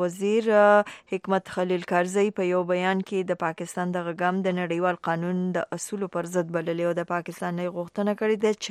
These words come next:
خپلو ځواکونو داسې ګامونه دې په فوري توګه ودروي. په دغه پیښه کې یو افغان پوځي وژل شوی او دوه پاکستاني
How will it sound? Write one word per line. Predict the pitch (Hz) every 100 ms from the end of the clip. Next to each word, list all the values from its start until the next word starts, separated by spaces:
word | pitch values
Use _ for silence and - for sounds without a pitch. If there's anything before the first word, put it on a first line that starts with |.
| -
خپلو | - 202 190 190
ځواکونو | 180 180 226 226 233 226 - - - 208
داسې | 247 - 196
ګامونه | 185 180 175 175 170 175
دې | 175 175
په | -
فوري | 180 185 233
توګه | 180 160 165
ودروي. | 165 160 160 - - _ _
په | 185 202
دغه | 202 196
پیښه | 214 - 196
کې | 208 208
یو | 202
افغان | 190 190 196 190
پوځي | 185 185
وژل | 185 180 175
شوی | - 196 240
او | 254 196 170
دوه | 185 202 202
پاکستاني | 180 180 - 175